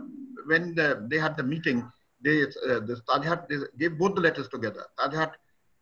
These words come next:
uh, withdrawing and East Bengal joining. So this was one very big achievement. So East Bengal could retain their players and join the second division next year.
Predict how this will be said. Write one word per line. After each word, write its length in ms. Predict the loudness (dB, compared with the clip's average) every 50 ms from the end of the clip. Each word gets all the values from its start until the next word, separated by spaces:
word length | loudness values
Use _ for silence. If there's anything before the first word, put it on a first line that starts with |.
| -8 -4
uh, 360 | -2 0 2 2 0 0 0
withdrawing 400 | -2 0 2 4 4 4 4 4
and 100 | 2 2
East 180 | 2 0 0 0
Bengal 260 | 0 0 2 0 0
joining. 340 | 0 0 0 0 -2 -4 -6
So 180 | -6 -8 -10 -10 -12 -18 _ -8
this 280 | -2 0 0 0 0 0
was 180 | -2 -2 0
one 260 | 0 0 0 0 0 0
very 200 | 0 2 2 2
big 240 | 2 2 4 4
achievement. 460 | 2 2 2 -2 -2 -2 -2 -4 -4 -4
So 100 | -8 -8
East 220 | -8 -6 -8 -8 -6
Bengal 280 | -6 -4 -2 -2 -2 -2
could 180 | -2 -4 -4
retain 400 | -4 -4 -6 -4 -4 -4 -2 2
their 160 | 4 4 4 2
players 300 | 2 0 0 0 0 -2
and 180 | -4 -6 -8 -10 -14 _ _ _ _ 0 4
join 240 | 4 6 6 4 2
the 120 | 0 2
second 260 | 0 0 0 2 2
division 380 | 2 2 2 0 -2 -4 -8 -10 _ _ _ _ _ _ -4
next 300 | -2 -2 -2 -2 -4 -6
year. 200 | -4 -4 -4 -6